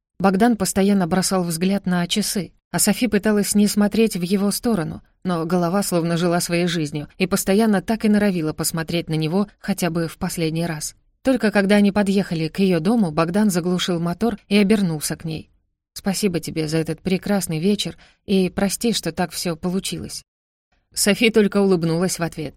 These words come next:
У нее не было слов, чтобы хоть что-то сейчас сказать. Она подхватила свой букет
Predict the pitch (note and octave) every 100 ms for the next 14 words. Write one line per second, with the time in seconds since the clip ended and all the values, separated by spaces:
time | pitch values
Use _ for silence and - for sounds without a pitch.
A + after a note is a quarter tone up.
0 | _ - F#3+ G3 G#3 A3 G3+ G3 - A3+
1 | G3+ - E3 - D#3+ - G#3 G#3 F3 F#3
2 | D#3+ E3+ D#3+ - E3+ F3 E3+ - _ _
3 | _ F#3 F#3 E3+ F3 - F3+ F#3+ D#3+ -
4 | E3+ D#3+ D#3+ A3+ A3